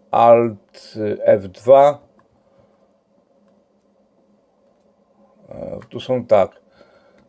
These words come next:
Chyba floppy disk jeden, floppy disk dwa. No, powiedzmy, niech będzie.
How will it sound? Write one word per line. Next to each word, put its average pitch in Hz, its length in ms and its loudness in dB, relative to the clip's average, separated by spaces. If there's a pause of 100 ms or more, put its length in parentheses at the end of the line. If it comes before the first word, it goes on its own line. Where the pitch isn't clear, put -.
(140)
Chyba 110 400 0
floppy 135 580 -4
disk 110 320 -8
jeden, 131 640 0
floppy 127 560 -4
disk 104 300 -14
dwa. 123 640 0 (2750)
No, 123 460 -6
powiedzmy, 113 640 -8
niech 110 240 -8
będzie. 101 720 -8